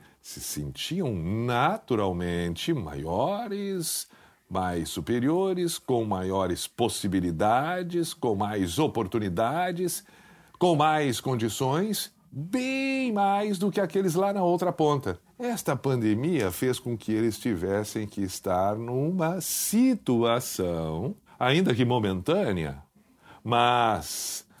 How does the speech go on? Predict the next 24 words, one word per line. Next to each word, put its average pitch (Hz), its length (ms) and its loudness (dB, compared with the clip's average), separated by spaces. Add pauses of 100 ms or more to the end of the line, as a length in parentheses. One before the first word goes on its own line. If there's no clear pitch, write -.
(120)
sem 104 540 -2
que - 80 -12
se 98 160 -2
saiba 85 320 0
muito 87 240 -4
bem 80 300 -2
ao 73 120 -6
certo 76 380 -4
quanto 76 260 -8
tempo, 147 460 -2 (580)
extremamente 208 1600 -2
próximo 170 640 0
à 143 60 2
rotina 156 400 0
dos 139 200 2
outros. 117 400 0
Não 120 280 0
saia, 110 800 2
não 190 260 -4
pode 127 420 0
ir, 123 460 2
não 196 160 -2
pode 135 420 2
vir, 120 520 2